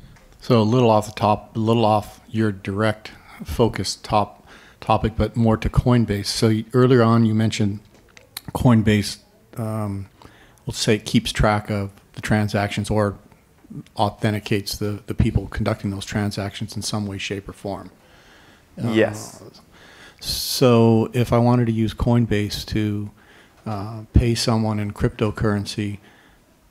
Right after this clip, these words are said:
Speaker 1: and actually know who that person is, is that something that I'm able to do? If they ex-, if they, we do the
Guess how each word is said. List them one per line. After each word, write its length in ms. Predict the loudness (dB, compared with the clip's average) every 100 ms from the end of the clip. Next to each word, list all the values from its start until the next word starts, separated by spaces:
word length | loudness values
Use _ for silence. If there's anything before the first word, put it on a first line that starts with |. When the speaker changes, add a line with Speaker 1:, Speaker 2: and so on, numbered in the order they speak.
| _ -4
Speaker 1:
and 240 | -2 -2
actually 360 | -4 -4 -4 -2
know 200 | 0 0
who 140 | -2
that 240 | -4 -2
person 400 | 2 2 2 -2
is, 400 | 0 -2 -4 -10 -16 -8
is 200 | -4 -2
that 180 | -4
something 380 | -2 -4 -2 -4
that 240 | -2 -6 -10 _
I'm 160 | -4 -4
able 160 | -4 -8
to 100 | -8
do? 280 | -6 -6 -8 -18 _ _ _ _ -6
If 120 | -2
they 140 | -2 -2
ex-, 280 | -4 -10
if 160 | -8 -2
they, 180 | 0 0
we 180 | -2 -2
do 200 | 2
the 140 | 0